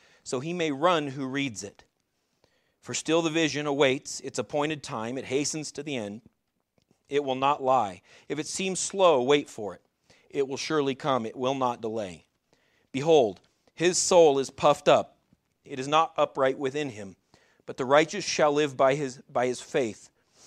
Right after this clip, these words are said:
Moreover, wine is a traitor, an arrogant man who is never at rest. His greed is as wide as Sheol.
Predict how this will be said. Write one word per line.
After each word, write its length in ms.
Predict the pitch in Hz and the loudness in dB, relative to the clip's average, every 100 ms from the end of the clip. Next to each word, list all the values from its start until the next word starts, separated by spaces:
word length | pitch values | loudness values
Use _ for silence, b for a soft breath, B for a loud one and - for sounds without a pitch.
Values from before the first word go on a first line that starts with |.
| b b b _ | b b b _
Moreover, 560 | 143 156 160 165 135 117 | -2 4 8 8 6 0
wine 360 | 127 147 165 170 | 2 2 2 0
is 120 | 147 | -4
a 60 | |
traitor, 500 | 139 - 139 107 98 _ _ _ b b b | -6 -2 -2 -2 -8 _ _ _ b b b
an 100 | 131 | -2
arrogant 400 | 143 170 170 165 | 4 4 4 -2
man 280 | 147 156 156 | -2 0 -2
who 180 | 143 135 | -2 -2
is 100 | 131 | 0
never 320 | 143 156 160 | 0 2 2
at 120 | 147 | 2
rest. 520 | 127 107 98 - - _ _ _ _ _ - | 0 -2 -4 -14 -18 _ _ _ _ _ -10
His 180 | 135 | -10
greed 320 | 117 139 165 165 | -4 -2 0 0
is 120 | 151 | -2
as 120 | 135 | -4
wide 380 | 127 135 143 151 | 0 2 2 0
as 100 | 139 | -4
Sheol. 600 | - 151 123 113 110 | -6 -4 -4 -2 -6